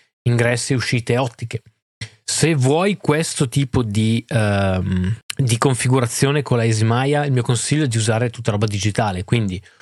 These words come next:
un preamplificatore microfonico da due canali con l'uscita digitale, tipo l'Art, eh, tipo alcuni Focusrite, ce ne sono molti che hanno questa uscita in modo che entri digitalmente nella Maya, e una dac esterna.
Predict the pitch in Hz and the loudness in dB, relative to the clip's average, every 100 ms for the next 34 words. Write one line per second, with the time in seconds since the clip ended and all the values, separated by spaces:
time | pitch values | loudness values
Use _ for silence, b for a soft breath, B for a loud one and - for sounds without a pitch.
0 | B 123 113 123 117 117 - 117 113 131 | B 0 2 2 0 0 0 0 2 2
1 | 131 127 123 113 120 120 117 117 123 117 | 2 0 0 0 0 0 0 2 0 0
2 | 120 123 113 - 131 139 117 123 117 - | 0 0 -2 0 0 0 -2 -2 -2 -2
3 | 104 110 107 113 135 95 107 107 104 92 | -2 -2 0 0 0 -2 -2 -2 -2 -2
4 | 85 107 107 - 107 98 B B B 107 | 0 0 -2 -2 -2 -2 B B B -2
5 | 104 - 110 - 104 - 113 101 107 - | -2 0 -2 0 0 0 0 0 -2 0
6 | 107 92 104 107 - 101 - 113 107 107 | -2 2 0 0 -2 -2 0 2 2 2
7 | 110 110 101 104 - 139 - 113 127 113 | 0 0 0 -2 0 0 2 0 2 2
8 | 101 95 110 104 107 104 - 135 131 123 | 0 0 0 0 -2 0 0 2 2 2
9 | 117 110 110 151 131 123 131 B B 113 | 2 2 2 2 2 0 -2 B B -2
10 | 214 190 196 160 127 113 170 - 127 101 | 0 2 2 2 0 0 -2 -2 -2 -2
11 | 104 113 | -2 -4